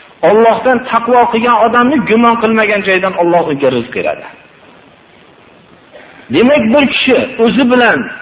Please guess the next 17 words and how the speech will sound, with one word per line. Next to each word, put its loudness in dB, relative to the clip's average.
safarga -2
ketayotgan 0
vaqtida 0
taqvo 2
zodi 0
rohilasini 0
olsa, 0
u 0
boshqa -2
narsa -4
haqida -2
o'ylamasin. -2
Rasululloh 2
sollallohu 2
alayhi 2
va 4
sallam 2